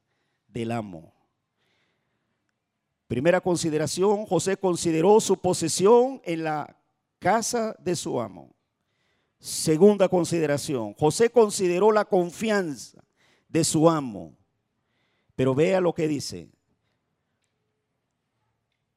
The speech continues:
La confianza de su amo tiene un límite. Al ver esto, ¿cuál era el límite de la, de la postura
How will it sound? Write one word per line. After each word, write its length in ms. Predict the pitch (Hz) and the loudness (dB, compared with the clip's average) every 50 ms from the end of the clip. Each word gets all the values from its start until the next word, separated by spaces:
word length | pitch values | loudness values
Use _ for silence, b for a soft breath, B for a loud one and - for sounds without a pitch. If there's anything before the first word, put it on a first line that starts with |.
| _ _ _ | _ _ _
La 180 | _ 123 139 - | _ -8 -8 -2
confianza 720 | - 139 127 131 123 - 160 180 208 226 220 - 214 202 | -2 -2 -2 -2 -4 -4 -2 -2 -2 -4 -6 -8 -6 -6
de 100 | 196 185 | -6 -6
su 240 | 156 - 170 151 143 | -6 -6 -6 -4 -4
amo 280 | 127 120 113 107 101 | -4 -6 -8 -10 -12
tiene 380 | - _ - 151 165 165 160 156 | -10 _ -6 -6 -4 -4 -6 -6
un 220 | 151 151 147 143 | -6 -6 -6 -6
límite. 500 | 139 139 131 113 95 90 - - - 98 _ _ _ _ _ _ _ _ _ _ _ _ _ _ _ _ _ _ _ _ _ _ _ _ _ _ _ _ _ _ _ _ _ _ _ _ _ _ _ | -6 -6 -6 -8 -10 -16 -20 -20 -20 -20 _ _ _ _ _ _ _ _ _ _ _ _ _ _ _ _ _ _ _ _ _ _ _ _ _ _ _ _ _ _ _ _ _ _ _ _ _ _ _
Al 220 | - 123 127 127 | -8 -6 -4 -2
ver 200 | 127 175 196 185 | 0 0 0 0
esto, 280 | 202 214 196 - - 170 | 0 -2 -4 -4 -8 -8
¿cuál 280 | - 175 180 185 190 | 0 2 2 2 2
era 180 | 196 196 190 185 | 0 0 0 0
el 100 | 175 165 | 0 -2
límite 580 | 165 180 170 165 147 131 - _ 104 92 90 - | -4 -6 -6 -6 -8 -10 -10 _ -16 -16 -16 -20
de 200 | - 110 135 123 | -16 -12 -12 -10
la, 440 | 123 127 123 123 117 110 98 - - _ _ _ _ _ _ _ _ _ _ _ _ _ _ _ _ _ _ | -8 -8 -8 -8 -10 -12 -12 -16 -20 _ _ _ _ _ _ _ _ _ _ _ _ _ _ _ _ _ _
de 100 | - 131 | -10 -6
la 160 | 135 135 131 | -4 -4 -4
postura 720 | - 131 127 - - - 170 170 175 165 131 123 104 104 - | -4 -6 -6 -6 -8 -6 -2 -2 0 0 -2 -4 -6 -8 -12